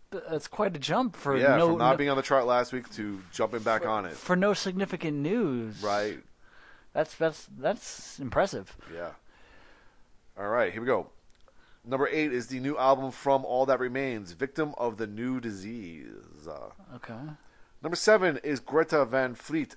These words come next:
Speaker 2: Anthem of the Peaceful Army.
Speaker 1: It's, you know, it's funny, um, there's a thing from, I think, R-,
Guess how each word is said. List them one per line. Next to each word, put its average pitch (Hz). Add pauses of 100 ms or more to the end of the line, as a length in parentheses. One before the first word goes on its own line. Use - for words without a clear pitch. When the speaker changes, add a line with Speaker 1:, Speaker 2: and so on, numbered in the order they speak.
Speaker 2:
Anthem 151
of 117
the 110
Peaceful -
Army. 104 (880)
Speaker 1:
It's, -
you 131
know, 123
it's 113
funny, 120
um, 104 (1000)
there's 123
a 107
thing 127
from, 110 (880)
I 110
think, 120
R-, 117